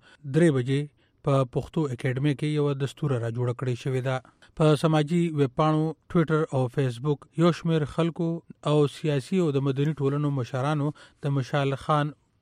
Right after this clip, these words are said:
وړومبي تلین په موقع خپل پیغامونه پرېښودي دي. د مدني ټولنې یوه فعاله غړې لایبا یوسفزۍ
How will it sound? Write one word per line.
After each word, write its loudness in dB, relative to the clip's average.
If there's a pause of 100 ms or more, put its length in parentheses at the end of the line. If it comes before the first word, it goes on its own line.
(100)
وړومبي 0 (220)
تلین -2
په -4
موقع -2 (300)
خپل -4
پیغامونه -2
پرېښودي -4
دي. -6 (380)
د 0
مدني 2
ټولنې 0
یوه 0
فعاله 0 (300)
غړې 2 (380)
لایبا 2
یوسفزۍ 2